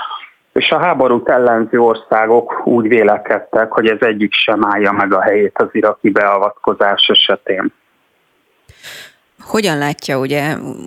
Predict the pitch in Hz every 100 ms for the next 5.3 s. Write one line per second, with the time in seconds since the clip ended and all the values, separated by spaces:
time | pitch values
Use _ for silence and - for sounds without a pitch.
0 | - 185 - 175 165 160 151 175 156 -
1 | - 175 - 180 165 147 147 147 143 147
2 | 147 - 170 - - 131 - 151 - -
3 | 147 143 - - 160 143 139 131 107 -
4 | 147 170 170 156 151 143 - 123 - -
5 | 127 78